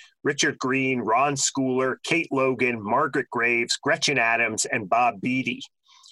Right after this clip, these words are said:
And as always, thanks to Jennings College Consulting,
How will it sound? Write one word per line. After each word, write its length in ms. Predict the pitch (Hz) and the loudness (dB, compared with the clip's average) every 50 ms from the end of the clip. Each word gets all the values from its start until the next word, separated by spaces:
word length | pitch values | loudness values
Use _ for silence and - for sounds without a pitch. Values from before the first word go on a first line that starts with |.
| - _ _ - | -20 _ _ -4
And 140 | 120 120 131 | 0 0 2
as 160 | 135 131 - | 2 2 4
always, 540 | 151 160 170 147 127 113 113 127 131 - - | 2 4 4 2 2 2 2 2 0 0 0
thanks 320 | - 123 123 120 - - | 0 0 0 0 -2 -2
to 100 | - 120 | -2 -4
Jennings 560 | - - - 131 139 147 147 139 135 131 - | -2 0 2 2 2 2 0 -2 0 -2 -2
College 480 | - - 135 143 135 131 123 120 - - | 0 2 2 2 2 2 0 -2 -2 -4
Consulting, 680 | - 180 - - - 127 123 127 - - 104 95 92 | -4 -6 -2 0 0 0 0 -2 -4 -6 -10 -10 -10